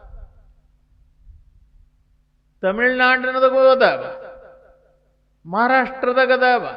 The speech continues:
ಎಲ್ಲ ಕಡೆಯಲ್ಲಿಯೂ ಕೂಡ ಶಿವಲಿಂಗೇಶ ದೇಶ ಸಂಚಾರವನ್ನ ಮಾಡಿ ಧರ್ಮದ ಜಾಗೃತೆಯನ್ನ ಮಾಡ್ದ.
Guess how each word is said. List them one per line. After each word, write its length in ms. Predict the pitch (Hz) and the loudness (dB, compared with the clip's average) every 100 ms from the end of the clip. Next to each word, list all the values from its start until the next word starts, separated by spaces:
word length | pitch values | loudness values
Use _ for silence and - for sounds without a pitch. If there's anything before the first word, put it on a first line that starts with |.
| - - - - _ _ - | -16 -20 -20 -20 _ _ -10
ಎಲ್ಲ 640 | 156 202 233 247 262 277 294 294 | -6 -4 -4 -6 -6 -4 -4 -4
ಕಡೆಯಲ್ಲಿಯೂ 540 | 220 214 202 196 190 | -4 -2 -4 -4 -6
ಕೂಡ 260 | 180 196 185 170 - - - - | -6 -6 -6 -6 -10 -20 -20 -14
ಶಿವಲಿಂಗೇಶ 680 | 175 208 220 190 180 175 165 160 165 160 160 160 - _ _ _ _ 110 | -10 -8 -8 -6 -6 -6 -6 -6 -10 -18 -20 -20 -20 _ _ _ _ -10
ದೇಶ 280 | 160 202 202 | -8 -6 -10
ಸಂಚಾರವನ್ನ 1000 | - 165 156 170 165 160 156 156 156 156 | -10 -12 -8 -4 -4 -4 -6 -8 -10 -12
ಮಾಡಿ 560 | 156 156 156 196 214 - - - _ _ _ 107 101 127 | -10 -10 -8 -8 -8 -14 -20 -20 _ _ _ -20 -16 -14
ಧರ್ಮದ 580 | 226 208 156 135 107 - | -12 -12 -12 -12 -14 -10
ಜಾಗೃತೆಯನ್ನ 960 | 147 170 147 170 165 156 143 135 135 | -10 -10 -12 -12 -10 -10 -12 -12 -14
ಮಾಡ್ದ. 440 | 120 131 151 135 | -14 -10 -10 -10